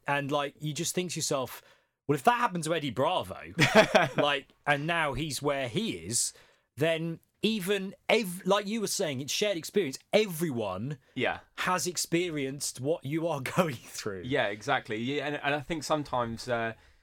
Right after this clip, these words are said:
Speaker 2: you, you look at black belts and you forget they were white belts
Speaker 1: Yeah.
Speaker 2: once,
Speaker 1: I look
Speaker 2: you
Speaker 1: at,
Speaker 2: know?
Speaker 1: I look at, like, our top level blue belts at the gym, and, like, I, I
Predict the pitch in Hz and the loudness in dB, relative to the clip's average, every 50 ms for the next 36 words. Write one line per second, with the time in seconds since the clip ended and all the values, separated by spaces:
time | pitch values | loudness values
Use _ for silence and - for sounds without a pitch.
0 | _ _ _ _ _ _ - - 110 139 131 - 135 127 135 139 - - - - | _ _ _ _ _ _ -16 -10 -8 -8 -6 -4 -2 0 0 0 0 -2 -4 0
1 | 135 131 127 - - 104 101 98 - - - 113 110 110 110 110 - - 120 - | 2 2 2 2 0 -4 -4 -4 -4 -6 -10 -12 -10 -10 -10 -12 -10 -10 -8 -6
2 | 120 - - - 110 113 117 113 101 98 95 95 104 95 - - - 90 87 - | -6 -6 -6 -6 -4 -4 -4 -4 -6 -6 -6 -4 -4 -4 -4 -6 -8 -10 -10 -10
3 | _ - - - - _ - 123 147 196 233 226 139 92 82 78 - 101 98 92 | _ -18 -20 -20 -12 _ -4 -2 0 0 0 -2 -4 -6 -8 -10 -12 -12 -12 -12
4 | - - - - - - 160 196 240 240 233 - - 156 98 98 147 170 208 226 | -12 -16 -16 -6 0 2 4 4 4 2 -2 0 0 -2 0 0 0 2 2 0
5 | 214 - - 196 - 156 147 143 123 - - - - 143 147 147 143 139 135 131 | 0 -2 -2 -2 0 0 0 0 0 -4 -6 -4 -2 -2 0 0 0 0 0 -2
6 | 131 131 123 120 - - 165 - - 135 143 131 131 123 110 95 139 180 262 233 | -2 -2 -4 -2 -2 -2 -2 0 0 0 0 0 -2 -2 -2 0 0 2 2 0
7 | 135 110 90 92 - - - 123 101 104 92 - 113 101 90 87 90 - - - | -2 -4 -6 -6 -6 -4 -4 -4 -4 -4 -4 -4 -4 -4 -4 -8 -10 -12 -16 -20
8 | - _ _ _ - 123 127 143 165 156 - - - 165 175 196 180 160 - - | -20 _ _ _ -4 -2 0 0 0 -2 -2 0 0 0 0 0 -2 -6 -4 0
9 | - 165 180 180 170 | 2 2 2 0 -4